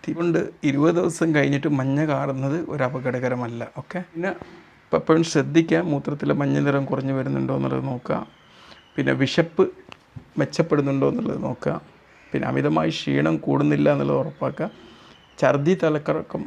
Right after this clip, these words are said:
ഒന്നും വരില്ല എന്നുള്ളതും ഉറപ്പാക്കുക കേട്ടോ. പിന്നെ ഈ മഞ്ഞ ഇങ്ങനെ നിൽക്കുകയാണ്. പിന്നീട് ഇതിലെന്തെങ്കിലും കുറ-, ഈ അപൂർവമായിട്ടാണ് ഈ പറഞ്ഞ സഹോദരനൊക്കെ, ഒക്കെ ഹീലിംഗ് സ്റ്റേജിലാണ്. അപ്പോൾ നമ്മൾ ശ്രദ്ധിക്കേണ്ടതാണ്, മഞ്ഞ പ-, ഇരുപത് ദിവസം കഴിഞ്ഞിട്ട് അവിടെ നിൽക്കുകയാണെങ്കിൽ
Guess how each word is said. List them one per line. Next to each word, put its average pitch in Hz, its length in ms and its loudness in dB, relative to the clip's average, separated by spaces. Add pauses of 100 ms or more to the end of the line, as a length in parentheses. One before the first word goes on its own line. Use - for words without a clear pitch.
ഒന്നും 143 180 2
വരില്ല 135 300 4
എന്നുള്ളതും 139 500 0 (360)
ഉറപ്പാക്കുക 135 440 -4
കേട്ടോ. - 640 -12
പിന്നെ 208 200 8
ഈ 214 120 10
മഞ്ഞ 196 320 4
ഇങ്ങനെ 196 220 6
നിൽക്കുകയാണ്. 160 800 4 (1120)
പിന്നീട് 214 300 6 (340)
ഇതിലെന്തെങ്കിലും 220 840 4 (380)
കുറ-, 175 460 -4
ഈ 165 460 2
അപൂർവമായിട്ടാണ് 196 880 6 (120)
ഈ 165 60 4
പറഞ്ഞ 175 260 4
സഹോദരനൊക്കെ, 180 600 4
ഒക്കെ 185 280 2 (260)
ഹീലിംഗ് 170 320 2
സ്റ്റേജിലാണ്. 165 560 2 (480)
അപ്പോൾ - 120 2
നമ്മൾ 185 180 4
ശ്രദ്ധിക്കേണ്ടതാണ്, 170 680 2
മഞ്ഞ 165 280 4
പ-, 190 160 2
ഇരുപത് 165 260 6
ദിവസം 180 240 4
കഴിഞ്ഞിട്ട് 170 220 2
അവിടെ 165 120 4
നിൽക്കുകയാണെങ്കിൽ 147 680 0